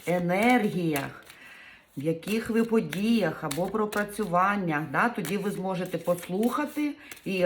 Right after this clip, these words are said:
можливо, це ваш розклад, можливо, ні, але я буду різні робити, тому ви обов'язково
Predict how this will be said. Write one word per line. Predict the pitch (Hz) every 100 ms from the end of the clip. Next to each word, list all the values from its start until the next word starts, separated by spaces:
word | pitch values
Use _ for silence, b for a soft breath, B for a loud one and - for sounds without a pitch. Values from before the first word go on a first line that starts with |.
| 165
можливо, | 165 180 160 175 214 190 175 156 151 -
це | - 185
ваш | 160 156 151 143 -
розклад, | 226 233 277 294 320
можливо, | 311 302 294 320 311
ні, | 302 320 277 165 -
але | 165 170
я | 175
буду | 170 202 190
різні | 185 240 269 262
робити, | 208 175 190 165 143
тому | - 170 208
ви | 214
обов'язково | 214 - 233 233 240 240 240 - 202 170 143